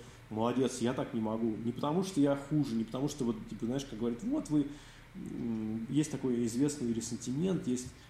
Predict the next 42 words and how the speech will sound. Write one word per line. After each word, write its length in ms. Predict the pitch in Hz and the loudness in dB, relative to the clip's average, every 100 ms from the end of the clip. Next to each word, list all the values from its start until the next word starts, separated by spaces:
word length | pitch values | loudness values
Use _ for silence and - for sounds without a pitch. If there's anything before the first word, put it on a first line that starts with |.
| - | -2
пренебрежительное 720 | 139 143 135 143 147 175 131 | 4 4 6 6 6 4 2
отношение, 720 | 123 127 123 180 170 156 131 - - | -2 -2 0 2 4 4 2 0 -4
э, 380 | - 120 113 113 110 131 | -2 0 0 0 0 4
бумеров, 480 | 196 202 131 107 | 6 8 6 4
да, 180 | 107 127 | 0 2
наших 300 | 135 107 - | 0 -2 -2
родителей 360 | 113 127 - 123 | 0 0 0 -4
по 140 | - | -2
отношению 480 | 110 113 - 123 107 | -4 -6 -2 -2 -2
к 60 | 110 | -2
миллениалам, 380 | 113 117 165 - | 0 0 -2 -4
типа, 200 | - 120 | -6 -4
вот, 200 | 202 190 - - - - | -2 -2 -6 -16 -14 -8
а 60 | 123 | 0
че 120 | 208 | 2
вот 180 | 190 143 | 2 0
это 120 | 139 | -2
вы, 200 | 113 123 | 0 0
ава-, 300 | 117 131 127 135 | 0 -2 -2 0
если 240 | 151 147 | 2 0
бы 60 | 131 | 2
вы 80 | 143 | 4
меньше 380 | 160 147 - | 4 2 2
ели 200 | 127 127 | 2 4
авокадо 500 | 120 123 127 143 135 | 4 2 2 0 0
тостов, 420 | 135 233 269 - - | 0 2 2 0 -2
то 100 | 151 | 2
вы 60 | 180 | 4
могли 260 | 143 139 | 2 2
бы 80 | 147 | 0
себе 200 | - 127 | 0 0
накопить 380 | 117 120 117 131 | 0 0 -2 -2
на 140 | 123 | -2
дом. 200 | 110 107 101 | 0 -2 -2
Чушь 120 | - - | -6 -2
собачья. 540 | 110 104 98 - - - - - - | 0 0 -2 -4 -8 -8 -18 -8 -2
Экономика 640 | 139 151 151 175 147 127 | 2 4 6 6 6 2
изменилась, 540 | 110 123 131 117 - 113 | 2 2 2 0 0 -2
изменились 460 | 117 139 156 - - | 2 2 2 0 -6
объективные 600 | 113 123 - 175 165 143 | -6 -6 2 4 4 2
обстоятельства 600 | - 127 131 131 - 120 | 0 0 0 -2 -2 -2
жизни. 380 | 123 117 101 | 0 -2 -2